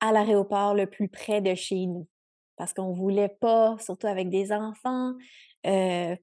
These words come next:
faire, euh, des vols avec des connexions, puis, euh, euh, devoir se ren-, devoir se rendre à l'aéroport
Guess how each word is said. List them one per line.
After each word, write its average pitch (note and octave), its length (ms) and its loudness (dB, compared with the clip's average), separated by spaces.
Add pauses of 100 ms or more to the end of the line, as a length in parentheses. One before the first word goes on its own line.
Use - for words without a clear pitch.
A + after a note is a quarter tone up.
(880)
faire, G3+ 440 4
euh, G3 180 4
des G3 220 0
vols G#3 260 0
avec G3+ 240 -4
des G3 120 -4
connexions, A3+ 1040 -4
puis, F#3+ 360 -4
euh, F#3 600 -6 (520)
euh, E3+ 200 -4
devoir G3 460 0
se - 120 -6
ren-, G3+ 400 -8 (220)
devoir G3+ 540 -4
se - 140 -6
rendre G3 580 -6
à F#3 120 -10
l'aéroport F#3+ 760 -6